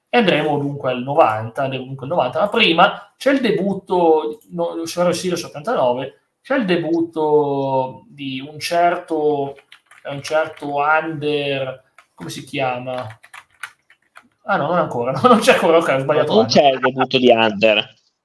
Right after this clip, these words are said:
Speaker 1: Undertaker no, non c'è ancora, non c'è ancora.
Speaker 2: Sarà un po' presto ancora.
Speaker 1: Eh no, è l'anno dopo, se non era quello era l'anno dopo comunque, in ogni caso,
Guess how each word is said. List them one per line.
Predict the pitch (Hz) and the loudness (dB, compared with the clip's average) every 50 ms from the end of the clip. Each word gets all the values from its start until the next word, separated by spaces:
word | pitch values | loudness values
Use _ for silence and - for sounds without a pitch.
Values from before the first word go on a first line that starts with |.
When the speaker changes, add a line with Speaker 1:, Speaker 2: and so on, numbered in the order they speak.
| _ _ - | _ _ -4
Speaker 1:
Undertaker | 170 170 170 170 165 165 - 170 170 170 170 156 147 | -2 0 0 0 -2 0 0 0 0 0 -2 -4 -4
no, | 131 113 113 113 | -4 -6 -6 -8
non | 120 127 | -8 -10
c'è | 135 127 127 | -10 -10 -10
ancora, | 131 135 131 127 117 117 | -10 -10 -8 -8 -8 -8
non | 120 123 | -10 -12
c'è | 135 - 135 | -12 -12 -12
ancora. | 131 - 127 123 117 117 117 - - - - - 135 135 135 139 135 | -12 -10 -10 -10 -10 -10 -12 -14 -16 -8 -2 0 2 2 2 0 0
Speaker 2:
Sarà | - 156 156 151 147 | 2 2 4 4 2
un | 147 | 0
po' | 139 151 139 | -2 -6 -6
presto | - 117 110 104 107 107 - - | 0 2 4 4 4 2 0 -4
ancora. | 104 104 - - _ _ _ _ _ _ _ _ _ | -4 -4 -6 -12 _ _ _ _ _ _ _ _ _
Speaker 1:
Eh | - 247 | -4 0
no, | 285 311 226 | 4 6 6
è | 190 | 6
l'anno | 190 196 208 208 196 | 6 4 4 2 2
dopo, | 196 170 151 151 147 151 147 147 | 2 2 2 2 0 -2 -2 -4
se | - - | -4 -4
non | 175 180 196 | -2 2 2
era | 208 196 - | 2 4 4
quello | 196 202 202 185 | 4 4 6 6
era | 160 | 4
l'anno | 143 151 151 151 147 | 4 2 0 -4 -4
dopo | 143 131 120 110 117 127 | -4 -4 -4 -4 -6 -12
comunque, | 127 - 123 123 123 151 - | -14 -14 -16 -16 -14 -12 -12
in | - | -12
ogni | 147 139 139 139 | -10 -10 -12 -10
caso, | - 156 147 139 139 135 135 127 131 135 | -6 -4 -4 -4 -4 -4 -8 -10 -10 -12